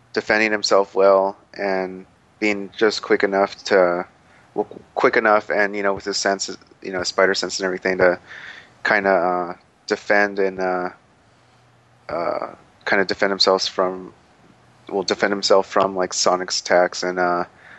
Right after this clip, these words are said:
then I see his webs being an advantage, as in that he could, um, kinda just web up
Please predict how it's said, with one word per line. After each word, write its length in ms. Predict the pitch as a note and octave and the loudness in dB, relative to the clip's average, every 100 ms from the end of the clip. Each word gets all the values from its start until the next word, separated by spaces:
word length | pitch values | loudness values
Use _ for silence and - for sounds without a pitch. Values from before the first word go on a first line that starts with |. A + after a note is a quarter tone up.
| - _ _ _ | -20 _ _ _
then 140 | F#2 F#2+ | 0 2
I 100 | F#2 | 2
see 140 | G#2 | 0
his 140 | G2 | 0
webs 280 | F#2+ F2+ F#2 | 4 4 4
being 180 | F#2 F#2+ | 0 0
an 160 | F#2 F2+ | 2 0
advantage, 480 | E2+ F2+ F#2 F#2 | 0 0 2 2
as 180 | F#2+ F2 | 0 0
in 120 | F#2 F2+ | -2 0
that 100 | F2 | 0
he 60 | |
could, 160 | F2 F2+ | 0 0
um, 340 | F2 E2+ F2+ - _ _ _ _ _ _ _ - | 0 -2 -8 -18 _ _ _ _ _ _ _ -6
kinda 260 | - G2 F2 | 0 2 0
just 320 | F#2 - - _ _ _ _ | -2 -4 -6 _ _ _ _
web 240 | F2 F#2 F#2 | 2 4 6
up 140 | G2 | 2